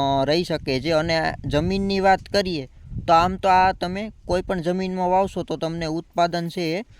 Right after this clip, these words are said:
અ, સારું મળશે. અ, પણ આ મગફળીને તમે, અ, નોર્મલ જે જમીન આપણે હોય છે, કાળી માટી કે, અ, રાતી જમીન હોય છે અથવા મીડિયમ ભારે જમીન છે, એમાં પણ આનું સારું ઉત્પાદન મળે છે. એટલે કોઈ પણ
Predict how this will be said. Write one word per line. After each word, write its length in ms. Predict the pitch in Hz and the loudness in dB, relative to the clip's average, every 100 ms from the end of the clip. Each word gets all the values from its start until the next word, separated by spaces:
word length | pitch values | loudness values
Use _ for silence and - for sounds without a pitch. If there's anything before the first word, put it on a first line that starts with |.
| - - - - | -20 -20 -20 -12
અ, 180 | - 147 - | -6 -4 2
સારું 320 | 165 196 180 | 4 6 4
મળશે. 360 | 143 127 123 202 - - - - | -2 -4 -4 -8 -10 -14 -12 -10
અ, 420 | - 147 147 147 143 - | -6 -2 0 0 -2 -2
પણ 140 | 165 | -2
આ 300 | 165 - 175 | 0 4 4
મગફળીને 640 | 185 185 - 196 190 190 | 4 -2 -4 -2 -2 -2
તમે, 460 | 185 180 185 190 180 - - - - | -4 -4 -2 -2 -2 -6 -14 -16 -10
અ, 80 | 160 165 165 156 156 156 147 | -4 0 0 0 0 0 -2
નોર્મલ 520 | 147 165 180 185 185 | 0 0 0 0 0
જે 140 | 180 | 0
જમીન 360 | 160 170 180 175 | 0 0 0 0
આપણે 260 | 165 165 165 | 0 0 0
હોય 280 | 170 190 | 0 0
છે, 240 | - 151 131 - - | 0 -2 -4 -10 -8
કાળી 320 | - 151 165 156 | 2 4 4 0
માટી 380 | 143 135 156 | -2 -2 -6
કે, 560 | 135 151 135 135 135 135 | -6 -4 -2 0 0 -2
અ, 40 | - - - - - 127 123 123 123 | -6 -14 -14 -12 -10 -6 -4 -2 2
રાતી 480 | 139 151 185 175 | 4 2 0 -4
જમીન 400 | 143 147 151 147 | -2 -4 -2 -4
હોય 240 | 135 135 127 | -4 -4 -6
છે 240 | 135 139 - - - - | -6 -8 -12 -18 -12 -10
અથવા 540 | 135 - 151 147 143 | -8 -2 2 4 2
મીડિયમ 640 | 139 156 151 170 165 151 | 0 -2 -2 -2 -2 -4
ભારે 360 | 117 139 156 160 | -2 2 2 2
જમીન 380 | 147 147 135 127 | -2 -2 -2 -4
છે, 120 | 143 | -4
એમાં 400 | 147 165 185 175 | -2 0 0 0
પણ 140 | 185 | 0
આનું 220 | 175 175 | 0 -2
સારું 360 | 151 165 165 156 | -2 0 2 0
ઉત્પાદન 500 | 160 - 147 143 139 | -4 0 0 0 -2
મળે 320 | 139 156 135 | 0 0 0
છે. 80 | 135 | -2
એટલે 180 | 156 180 | -4 -4
કોઈ 240 | 180 190 | -2 -2
પણ 240 | 190 202 | 0 -2